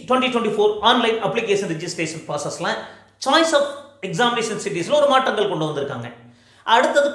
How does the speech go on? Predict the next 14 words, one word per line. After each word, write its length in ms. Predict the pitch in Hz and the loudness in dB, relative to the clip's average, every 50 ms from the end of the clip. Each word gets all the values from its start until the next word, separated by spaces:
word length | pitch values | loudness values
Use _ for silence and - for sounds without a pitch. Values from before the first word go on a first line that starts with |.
| - 269 | 0 -2
கொஸ்டின் 280 | 262 - 349 370 359 - | 0 0 -2 -2 0 2
பேப்பர் 260 | 294 269 - 269 294 - - - 202 | 2 2 2 2 0 0 -2 -4 -4
நம்ம 160 | 214 220 214 208 254 | -2 -2 0 0 2
எந்த 120 | 233 - - 262 220 | 2 2 2 4 4
லாங்குவேஜ்ல 480 | 226 247 277 - 269 269 262 262 247 - - 226 | 2 2 0 0 -2 0 0 0 0 0 0 0
கேட்டா 220 | 214 - 240 254 247 - - - | 0 2 2 0 0 0 0 0
என்ன 100 | - 233 226 | 0 2 2
மாதிரி 160 | 226 220 196 - 180 | 2 2 4 4 4
வரும் 220 | 190 - 220 214 170 | 6 4 4 2 0
அப்படிங்கிறத 420 | 156 170 165 160 156 156 165 160 - 147 | -2 -4 -4 -4 -4 -4 -4 -2 -2 -2
பார்க்கலாம். 300 | 143 147 156 180 214 - - - - - - _ _ _ _ - | -4 -2 -4 -4 -4 -6 -8 -12 -18 -20 -20 _ _ _ _ -6
அடுத்து 260 | 214 - 214 233 202 214 226 | -4 -4 -4 -2 -2 -2 0
இம்பார்ட்டன்ட் 440 | 220 240 269 269 269 262 220 185 180 185 | 2 4 4 4 4 2 0 0 0 2
நோட் 300 | 269 311 311 311 - - | 4 4 4 2 0 -6